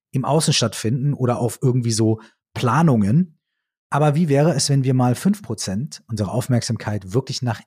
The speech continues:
innen richten und sagen, „Ich gucke mir mit Neugierde und Aufmerksamkeit an, wie fühle ich mich eigentlich wirklich? Was ist mir eigentlich wirklich wichtig? Und woran merke ich das?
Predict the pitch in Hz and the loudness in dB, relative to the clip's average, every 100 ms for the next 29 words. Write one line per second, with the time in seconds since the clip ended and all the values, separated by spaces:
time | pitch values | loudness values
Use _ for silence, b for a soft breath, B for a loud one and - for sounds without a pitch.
0 | _ 156 165 110 90 87 - - 120 110 | _ 0 2 0 -2 -6 -8 -6 -6 -2
1 | 113 110 120 - - - 202 156 147 135 | -2 -2 -2 -8 -6 -4 0 2 2 2
2 | 123 - 107 180 240 180 202 190 156 143 | -2 -6 0 2 2 2 2 2 0 0
3 | 147 151 139 123 113 107 104 - 131 107 | -2 -2 -2 -4 -6 -8 -8 -6 -4 -4
4 | 82 _ _ _ _ _ _ _ _ - | -6 _ _ _ _ _ _ _ _ -8
5 | 135 151 - - 214 214 - 107 - 104 | -6 -4 -6 -2 0 0 -2 -6 -8 -6
6 | 107 107 104 92 123 - - - - _ | -6 -6 -6 -2 -2 -4 -16 -16 -18 _
7 | _ _ _ _ - - 156 143 - 143 | _ _ _ _ -6 -4 -4 -4 -4 -4
8 | - - _ - 101 147 151 113 - 76 | -6 -10 _ -20 -6 -4 -4 -6 -10 -10
9 | 90 - - - - _ _ _ _ _ | -10 -10 -12 -14 -16 _ _ _ _ _
10 | 123 107 123 113 101 95 113 175 - 101 | -2 -2 -2 -4 -4 -2 2 2 0 -8
11 | - - - | -14 -14 -14